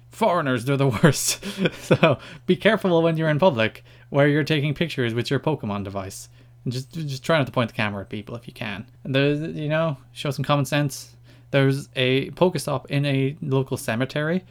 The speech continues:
It's a statue of some sort. It's a, it's some kind of monument. That's the actual Pokestop. It's not like a grave. But, uh, that's the thing. There's a lot of religious stuff that are Pokestops. Like, two churches in the area, the, the cemetery, the church is a gym in, in,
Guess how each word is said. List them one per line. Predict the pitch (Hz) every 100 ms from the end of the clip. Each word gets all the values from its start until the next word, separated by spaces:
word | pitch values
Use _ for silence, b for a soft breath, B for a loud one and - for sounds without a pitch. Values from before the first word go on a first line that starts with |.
| B B
It's | - 123
a | 127
statue | - 117 110
of | 104
some | - 104
sort. | - 107
It's | 101 117
a, |
it's | 110 - 120 -
some | 117
kind | 113
of | 104
monument. | 98 101 98
That's | 110 -
the | - 107
actual | 98 -
Pokestop. | 110 113 - - -
It's |
not | -
like | 120 120
a |
grave. | 120 110 104 98 101 - B B B -
But, | 131 127
uh, | 131 123
that's | 131 131 -
the | 127
thing. | 120 110 110
There's | 156
a |
lot | 262 247
of |
religious | 165 208 -
stuff | - 101 -
that | 110
are |
Pokestops. | - 123 131 - - - - - -
Like, | 143 131 -
two | - 180
churches | 185 - 143 143
in |
the | 147
area, | 143 147 147 147 -
the, | 143 135
the | 139
cemetery, | 139 139 131 139 139
the | 135 127
church | - 175
is | 131 113
a |
gym | 107 113 120 185
in, | 139 104 107
in, | 110 104